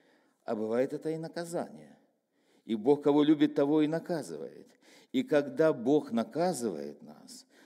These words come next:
то Дух Святой обличает наше сердце. Задаю вопрос,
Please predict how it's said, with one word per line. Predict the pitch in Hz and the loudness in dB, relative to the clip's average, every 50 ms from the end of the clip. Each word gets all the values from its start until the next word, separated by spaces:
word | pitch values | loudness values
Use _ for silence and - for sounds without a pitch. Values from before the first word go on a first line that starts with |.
| _ _ | _ _
то | - 151 143 | 0 0 0
Дух | 123 110 98 135 156 165 165 - | 0 2 4 4 4 4 4 0
Святой | - - 139 151 147 147 - 165 170 170 | -6 -4 -2 0 0 0 0 0 2 2
обличает | - 143 143 139 123 127 131 123 - - 135 147 151 160 160 165 156 160 | 4 4 2 2 4 2 0 0 0 -2 -2 0 2 4 4 2 2 0
наше | 120 127 131 143 - - - | -2 -2 -2 -4 -6 -10 -12
сердце. | - - - 160 123 90 80 - - - - - _ _ _ _ _ - | -10 -4 -2 0 0 0 -2 -6 -16 -18 -20 -20 _ _ _ _ _ -8
Задаю | 107 120 160 170 165 170 170 165 | 2 4 6 6 6 6 6 6
вопрос, | 160 160 160 160 151 135 113 - - | 6 6 4 4 4 2 2 2 -2